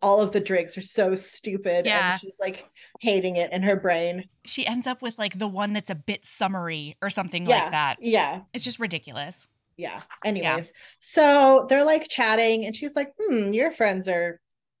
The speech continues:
Speaker 1: interesting." And Alan continues to be sort of, like, mean to Rosalind, like, in a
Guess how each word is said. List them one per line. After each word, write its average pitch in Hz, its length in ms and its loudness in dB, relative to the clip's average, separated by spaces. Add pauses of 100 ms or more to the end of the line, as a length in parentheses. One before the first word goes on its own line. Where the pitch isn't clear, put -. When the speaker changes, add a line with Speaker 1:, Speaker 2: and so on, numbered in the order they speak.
(100)
Speaker 1:
interesting." 202 720 -2
And 196 260 -4
Alan 202 460 -4
continues 190 720 -4
to 196 100 -6
be 180 320 -6
sort 185 260 -4
of, 175 180 -4
like, 170 320 -4 (500)
mean 175 520 -2
to 175 160 -6
Rosalind, 160 720 -4
like, 170 320 -2
in 196 140 -2
a 180 540 0